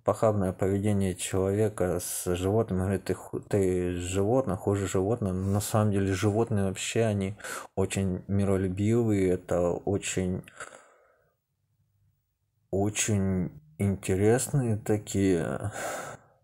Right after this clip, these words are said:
существа. Но единственное, в чем, а, что у них нет, у них нет, э, борьбы между вредными привычками.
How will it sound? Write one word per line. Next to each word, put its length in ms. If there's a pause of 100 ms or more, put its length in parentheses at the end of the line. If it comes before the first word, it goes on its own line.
(680)
существа. 960 (720)
Но 80
единственное, 340
в 60
чем, 320 (560)
а, 480 (1700)
что 260
у 40
них 180
нет, 180
у 40
них 240
нет, 280
э, 560
борьбы 480 (160)
между 320
вредными 460
привычками. 920